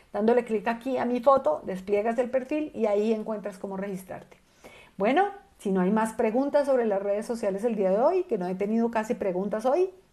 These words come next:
entonces me voy despidiendo y te recomiendo de verdad hacer uso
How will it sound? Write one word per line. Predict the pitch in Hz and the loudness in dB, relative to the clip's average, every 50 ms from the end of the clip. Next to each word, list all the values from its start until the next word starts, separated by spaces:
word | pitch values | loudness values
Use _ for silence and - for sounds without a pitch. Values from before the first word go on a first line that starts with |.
| _ _ _ _ _ _ _ _ _ _ _ _ _ - | _ _ _ _ _ _ _ _ _ _ _ _ _ -8
entonces | 185 185 185 185 185 185 202 214 | -6 -4 -4 -4 -4 -4 -2 0
me | 226 226 220 | 0 2 2
voy | 196 196 202 196 | 2 2 2 2
despidiendo | 202 226 226 226 - 254 269 294 294 269 240 233 254 294 294 - - - - - - - - - | 2 0 0 0 -2 0 0 2 2 2 2 2 2 2 0 -2 -14 -20 -20 -20 -20 -20 -12 -4
y | - 269 294 339 359 359 - - _ _ - | 0 2 2 2 2 -2 -6 -18 _ _ 2
te | 240 233 | 2 4
recomiendo | 214 - - 220 214 214 226 240 233 233 226 254 254 254 | 4 4 2 2 2 2 2 4 4 6 6 6 4 4
de | 208 202 214 208 | 2 0 2 2
verdad | 208 202 190 190 247 254 277 - - - _ _ | 4 2 4 4 4 2 2 0 -6 -16 _ _
hacer | - 196 190 190 202 196 - - - | -10 -8 -6 -6 -6 -6 -6 -4 -2
uso | 254 262 254 - - 349 - | -2 0 0 -2 -4 -6 -8